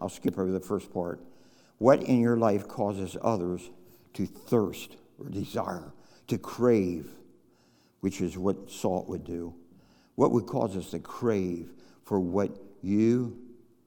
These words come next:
are or have as a believer in Jesus Christ? Is there something that would cause you to desire more and more to see people to Christ? Why would people want to come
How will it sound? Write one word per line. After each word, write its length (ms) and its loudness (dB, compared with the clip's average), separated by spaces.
are 420 0
or 160 -4
have 360 -6
as 140 -6
a 60 -6
believer 400 -4
in 100 -8
Jesus 360 -12
Christ? 460 -16
Is 100 -6
there 140 -6
something 480 -2
that 100 -8
would 340 -6
cause 500 -4
you 240 -2
to 140 0
desire 560 -6
more 400 -2
and 160 -4
more 240 -8
to 80 -12
see 180 -2
people 460 -4
to 60 -4
Christ? 340 -2
Why 160 4
would 240 4
people 300 -4
want 180 -4
to 100 -10
come 300 -4